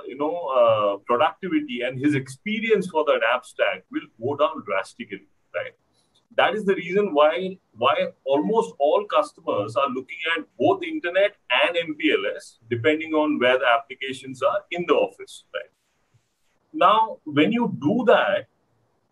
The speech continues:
how do you control which application will go to M P L S, which application will go to internet? You can't control that from normal routing kind of a thing,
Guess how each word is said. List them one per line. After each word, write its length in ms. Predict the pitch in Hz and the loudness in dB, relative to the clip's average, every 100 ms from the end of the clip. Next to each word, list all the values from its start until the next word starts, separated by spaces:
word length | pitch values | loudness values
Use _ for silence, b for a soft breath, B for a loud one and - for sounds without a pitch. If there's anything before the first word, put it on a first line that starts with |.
| _ _ _ _ - | _ _ _ _ 0
how 180 | 135 190 | 2 4
do 100 | 233 | 0
you 160 | 233 | -4
control 520 | 180 165 139 160 143 | -4 -6 -4 -2 -2
which 240 | 120 151 - | 2 0 2
application 640 | 143 - - 170 175 165 | 0 0 -12 -14 -12 -4
will 180 | 156 139 | -2 -2
go 200 | 117 139 | 0 -2
to 120 | 147 | 2
M 160 | 131 123 | 0 0
P 120 | 143 | -2
L 80 | 147 | 2
S, 140 | 147 147 | 2 0
which 220 | 127 117 | -6 0
application 480 | 120 - 127 127 127 | 0 0 -8 -6 -6
will 160 | 120 | -6
go 240 | 113 113 117 | -2 0 2
to 80 | |
internet? 340 | 101 98 95 - _ - | 0 -2 -10 -10 _ -4
You 120 | 247 | -2
can't 300 | 147 147 151 | 2 2 2
control 460 | - 123 120 147 135 | -6 -6 0 2 4
that 240 | 127 131 - _ _ _ | 4 4 -2 _ _ _
from 340 | _ 135 131 113 | _ -6 -4 2
normal 500 | 113 120 135 151 117 | 4 4 4 2 2
routing 560 | 107 113 117 143 139 127 | 0 0 0 -4 -6 -2
kind 180 | 123 120 | -2 -2
of 100 | 107 | -4
a 60 | |
thing, 280 | 104 98 92 | -6 -10 -10